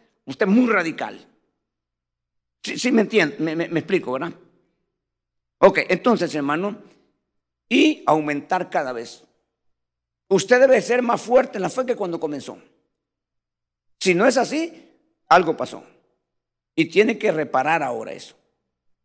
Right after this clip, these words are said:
Algunos hasta pueden perder la fe. Por eso Pablo dice a los corintios: "Examinaos a vosotros mismos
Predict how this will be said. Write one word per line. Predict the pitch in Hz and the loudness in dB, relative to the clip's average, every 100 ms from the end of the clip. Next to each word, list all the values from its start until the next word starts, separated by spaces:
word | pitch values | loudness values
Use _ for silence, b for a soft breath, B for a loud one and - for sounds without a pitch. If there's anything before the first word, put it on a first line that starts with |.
| _ _ _ _ _ _ _ _ _ _ _ _ _ _ _ _ _ _ - | _ _ _ _ _ _ _ _ _ _ _ _ _ _ _ _ _ _ 2
Algunos | 156 170 285 320 - | 4 4 2 2 -2
hasta | 196 - 175 | -4 -4 0
pueden | 233 269 254 | 2 2 2
perder | 262 214 202 269 | 2 2 4 2
la | 277 | 2
fe. | 269 208 | -2 -2
Por | - 196 | -2 -4
eso | 196 202 | -2 2
Pablo | 208 214 | 2 4
dice | 202 | 0
a | 196 | 0
los | 165 | -4
corintios: | 202 220 214 185 | -4 -6 -4 -4
"Examinaos | - 170 160 175 214 240 185 | -2 -4 -4 -2 0 0 -2
a | |
vosotros | 165 151 180 185 | -4 -6 -6 -6
mismos | 214 320 339 | -4 -4 -4